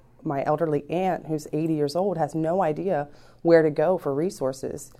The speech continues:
And that just really touched our hearts. And then we've known, uh, families that move here and they don't know where to go, especially if they're enrolled at Maryland School for the Deaf. And Maryland School for the Deaf isn't necessarily a service for us,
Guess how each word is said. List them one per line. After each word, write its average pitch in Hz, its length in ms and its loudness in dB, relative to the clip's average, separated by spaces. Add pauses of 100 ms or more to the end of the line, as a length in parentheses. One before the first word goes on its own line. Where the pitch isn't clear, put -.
(320)
And 151 160 -4
that 151 160 -2
just 151 160 -6
really 139 180 0
touched 127 260 -8
our 117 120 -4
hearts. - 480 -10 (420)
And 160 100 -2
then 151 140 0
we've 151 160 0
known, 147 540 0
uh, 147 160 -6
families 151 420 -2
that 135 160 0
move 165 300 -2
here - 500 -6
and 160 100 -4
they 160 60 0
don't 160 160 -2
know 165 80 0
where 156 160 -2
to 147 60 -2
go, 175 420 -4
especially 180 440 0
if 160 100 -8
they're 156 160 -2
enrolled 151 320 0
at - 100 0
Maryland 147 300 -4
School 151 160 -6
for 139 100 -6
the - 60 -4
Deaf. - 340 -4 (480)
And 170 140 -4
Maryland 196 280 2
School 185 200 -2
for 165 80 -4
the 143 80 2
Deaf 202 200 2
isn't 151 200 -2
necessarily 151 520 -2
a 127 60 -4
service 170 560 0
for - 260 -4
us, - 420 -10